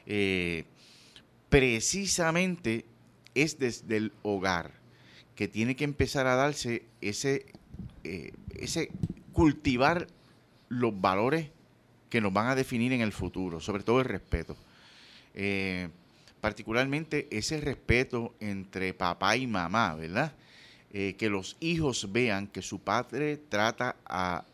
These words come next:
a, a su esposa, a su pareja, como, como una madre, y que a su vez ellos vean que la mamá trata a su papá como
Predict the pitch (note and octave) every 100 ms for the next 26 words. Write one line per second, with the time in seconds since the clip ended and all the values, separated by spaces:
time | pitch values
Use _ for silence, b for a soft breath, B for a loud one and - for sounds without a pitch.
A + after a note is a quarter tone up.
0 | _ - F2 - F2 F2+ - F2+ - C3
1 | D#3+ B2 G2+ - F2 F#2+ C3+ C#3+ C#3 -
2 | G2+ G2 F2 F#2+ b b - F#2+ E2+ G2+
3 | B2+ G2 F2 F#2 G2 A#2+ b b b b
4 | b - A#2 - - G2 F#2+ - - -
5 | F#2+ - G2+ A2+ D3 - G#2 A#2 A2 B2
6 | B2 A2 B2+ b b b - A2 G#2 G2
7 | F#2 - F#2 F2 E2+ F2 G#2 C#3 C#3+ -
8 | G#2+ A#2 - A#2+ - - - E2+ D#2+ -
9 | C3 F#2 G2 B2+ - F#2+ F2+ -